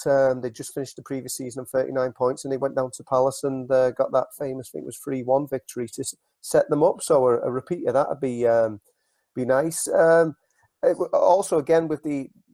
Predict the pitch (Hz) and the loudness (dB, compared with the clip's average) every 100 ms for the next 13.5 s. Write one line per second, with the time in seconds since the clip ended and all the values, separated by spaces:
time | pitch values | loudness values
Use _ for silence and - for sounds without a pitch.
0 | _ - 147 156 - 156 180 185 185 170 | _ -8 -4 -4 -6 -4 0 0 0 -8
1 | 180 - 165 - 185 - 170 156 - 151 | -6 -4 -4 -6 -8 -2 -2 -2 -4 -4
2 | 139 123 120 - 123 127 - 127 117 110 | -2 -4 -4 -10 -8 -8 -2 -2 -2 -6
3 | - 127 - 135 127 120 117 117 131 117 | -6 -8 -8 -6 -4 -4 -6 -10 -14 -12
4 | 131 107 120 117 127 - 135 127 120 117 | -12 -4 0 2 0 -2 -2 -2 -2 -8
5 | _ _ - 131 127 127 123 127 - 143 | _ _ -10 -6 -2 -2 -4 -12 -8 -8
6 | - 147 - - 131 123 113 104 _ - | -4 -6 -6 -4 -2 -2 -4 -10 _ -10
7 | - 117 113 117 117 139 127 123 131 120 | -6 -4 -2 -2 -4 -8 -8 -6 -6 -4
8 | 117 120 113 123 139 127 120 120 - 143 | -2 -2 0 0 2 -2 -2 -6 -6 -4
9 | 131 - 123 123 139 - 127 - 117 113 | -2 -2 -2 -2 -4 -2 -4 0 2 2
10 | - 135 131 117 113 117 - 135 123 123 | 2 -4 -2 -2 0 -2 0 0 0 -2
11 | 123 120 120 107 - _ _ _ _ - | 2 2 0 -4 -14 _ _ _ _ -2
12 | 131 139 135 - 110 120 135 107 104 120 | 2 4 4 2 0 2 2 -2 -6 -6
13 | 123 123 123 123 | -8 -8 -6 -6